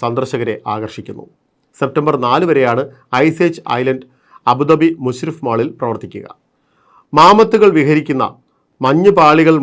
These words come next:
മൂടിയ ഹിമയുഗ കാലത്തേക്ക് ഏവരെയും കൂട്ടിക്കൊണ്ടുപോകുന്ന ഈ കൗതുക കാഴ്ച കുട്ടികൾക്കും മുതിർന്നവർക്കും ഒരുപോലെ ആസ്വദിക്കാനാകും. ഹിമയുഗത്തിലുണ്ടായിരുന്ന വിവിധ ജീവികളെയാണ്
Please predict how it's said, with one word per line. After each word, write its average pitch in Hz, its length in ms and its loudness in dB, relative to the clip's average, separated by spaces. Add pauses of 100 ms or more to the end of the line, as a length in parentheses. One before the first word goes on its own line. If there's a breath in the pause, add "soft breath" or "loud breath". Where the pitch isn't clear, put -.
മൂടിയ 139 380 0 (380 soft breath)
ഹിമയുഗ 180 420 4 (120)
കാലത്തേക്ക് 135 520 0 (240)
ഏവരെയും 135 420 2
കൂട്ടിക്കൊണ്ടുപോകുന്ന 131 920 -4 (200)
ഈ 131 60 -6 (160)
കൗതുക 123 380 -4 (120)
കാഴ്ച 113 260 -4 (420)
കുട്ടികൾക്കും 135 520 -2
മുതിർന്നവർക്കും 127 580 -2 (260)
ഒരുപോലെ 131 380 -2 (200)
ആസ്വദിക്കാനാകും. 107 680 -12 (840)
ഹിമയുഗത്തിലുണ്ടായിരുന്ന 170 960 4 (220)
വിവിധ 135 240 -4 (140)
ജീവികളെയാണ് 131 640 -2